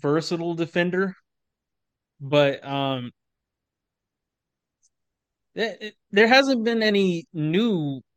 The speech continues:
positives in the second half. My, my issue with Cleveland hasn't changed the whole season, actually. It's been the exact same. They just don't have anybody who plays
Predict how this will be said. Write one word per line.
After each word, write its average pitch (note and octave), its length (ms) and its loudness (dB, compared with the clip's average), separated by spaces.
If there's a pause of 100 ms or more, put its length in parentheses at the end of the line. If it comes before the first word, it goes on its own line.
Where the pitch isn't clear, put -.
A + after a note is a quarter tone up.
(140)
positives A#2+ 800 -8 (240)
in C#3 80 -8
the C3 80 -6
second A#2 300 -10
half. A2+ 240 -14 (600)
My, A3+ 460 2
my A3+ 280 2
issue C#4 260 2
with B3+ 160 0
Cleveland A#3+ 400 -2
hasn't G#3 340 2
changed A3 300 -6
the G3 100 0
whole G#3+ 160 0
season, G3+ 460 -6
actually. C#3+ 480 -4 (320)
It's E3 120 -4
been G3 180 0
the F3 100 4
exact F3+ 380 0
same. F#3+ 300 -4
They C3+ 120 -2
just E3 200 -4
don't E3 140 0
have F3 160 -2 (340)
anybody F3 500 2
who F3 100 -2
plays F3+ 440 -4